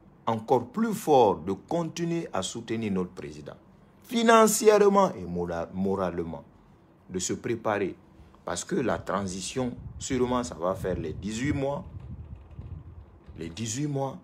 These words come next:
Il ne faut pas qu'on se dise, « Ah, on va attendre à l'approche des dix-huit mois,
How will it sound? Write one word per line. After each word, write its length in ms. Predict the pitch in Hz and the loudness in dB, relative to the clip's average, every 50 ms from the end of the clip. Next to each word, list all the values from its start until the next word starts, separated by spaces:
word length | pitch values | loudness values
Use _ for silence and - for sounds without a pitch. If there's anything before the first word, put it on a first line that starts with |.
| _ - - - - - - _ _ - | _ -20 -20 -20 -20 -20 -20 _ _ -6
Il 100 | - 127 | -4 -4
ne 40 | 127 | -2
faut 160 | - - 156 | 2 2 2
pas 220 | 151 - - 185 185 | 4 4 2 2 4
qu'on 160 | - 165 156 | 2 0 0
se 100 | 139 156 | -2 -4
dise, « 240 | 147 143 151 135 - | -4 -4 -4 -2 2
Ah, 240 | 135 147 160 170 165 156 | 4 4 6 6 6 4
on 80 | 147 | 4
va 180 | 139 147 165 160 | 4 4 6 6
attendre 480 | 156 156 156 - 156 151 151 147 139 | 6 4 4 2 2 2 2 4 4
à 80 | 139 131 | 4 6
l'approche 400 | 131 143 139 139 - 165 160 - | 6 4 4 4 2 0 0 2
des 140 | 127 135 131 | 0 -2 -2
dix-huit 360 | 120 120 127 123 123 143 147 | 0 -2 -4 -2 -2 -2 -2
mois, 300 | 131 127 123 123 123 | 2 4 4 4 2